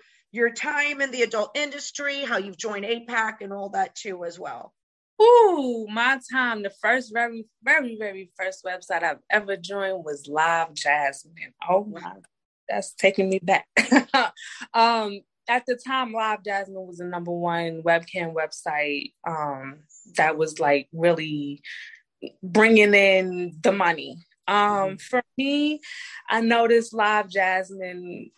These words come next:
Speaker 2: their payouts was funny, their percentages was weird. So I kinda started going to different webcam sites. So then I went left there, went to cams dot com. I stood there for a while until somebody came on and was like, "You should go to this website."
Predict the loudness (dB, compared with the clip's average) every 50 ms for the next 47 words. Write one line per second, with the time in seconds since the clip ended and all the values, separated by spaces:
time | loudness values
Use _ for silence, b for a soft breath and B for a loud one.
0 | _ _ _ 2 4 4 4 4 4 2 2 0 -6 _ -12 -2 2 4 6 6
1 | 6 4 4 2 0 -4 -6 -12 _ -18 -20 -20 _ _ -6 -6 -4 -6 -6 -8
2 | -10 -10 -10 -10 -10 -12 -8 _ 0 2 2 4 2 2 2 2 0 0 -2 -4
3 | -6 -10 _ _ _ _ _ -14 -14 -14 -6 0 2 4 4 4 4 2 4 2
4 | 2 2 0 -6 -8 -6 0 2 4 6 6 4 2 2 -2 -4 -4 -4 0 0
5 | 2 4 4 4 2 0 -2 -2 -2 0 0 -2 -4 -4 -10 -20 _ _ _ _
6 | _ _ _ _ _ _ -2 -2 -2 0 -4 -6 -6 -8 -6 -2 -2 -2 -2 -2
7 | -6 -4 2 4 4 4 4 0 -8 -12 -12 -10 -10 -10 -12 -14 -16 -18 -4 0
8 | 2 2 2 0 -4 -12 -14 -14 -14 B B B B B B B B 0 4 4
9 | 6 6 6 4 4 2 2 0 0 -2 -2 -2 -4 -2 0 2 2 2 -2 _
10 | 0 2 2 2 0 -2 -6 -8 -10 -10 -12 -12 -8 -6 -4 -4 -2 -4 -4 -2
11 | 0 2 2 2 0 -4 -8 -6 -4 -2 -2 0 0 0 -2 -2 -4 -8 B B
12 | B B B B B -4 -4 -4 -4 2 4 4 6 6 6 6 6 6 4 2
13 | _ 0 2 2 0 0 0 0 0 2 0 0 -2 -4 -6 -6 -8 -8 -6 -6
14 | -6 -4 -2 0 0 0 -2 -4 -6 -4 -4 -4 -2 -2 -4 -4 -4 -4 -2 0
15 | 0 4 4 4 4 4 4 2 2 4 4 2 2 2 0 0 -2 -2 -2 -2
16 | -2 -2 0 2 2 2 2